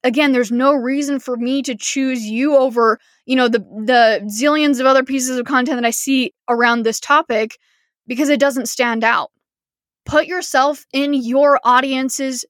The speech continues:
shoes. Really look at your own consumer behaviors. Would you consume your own content? Would you save your own content? Would your content stick out on an explore page if you saw it?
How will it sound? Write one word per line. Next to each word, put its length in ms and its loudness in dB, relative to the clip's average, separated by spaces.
shoes. 560 0
Really 400 0
look 320 0
at 220 2
your 260 -2
own 240 2
consumer 560 0
behaviors. 1000 0
Would 360 2
you 320 2
consume 600 0
your 160 0
own 340 0
content? 680 -2
Would 220 0
you 160 2
save 440 0
your 140 4
own 260 0
content? 680 -6
Would 240 2
your 260 2
content 600 -2
stick 260 -2
out 220 2
on 180 2
an 260 -4
explore 560 0
page 440 -2
if 200 -2
you 120 0
saw 380 2
it? 280 -12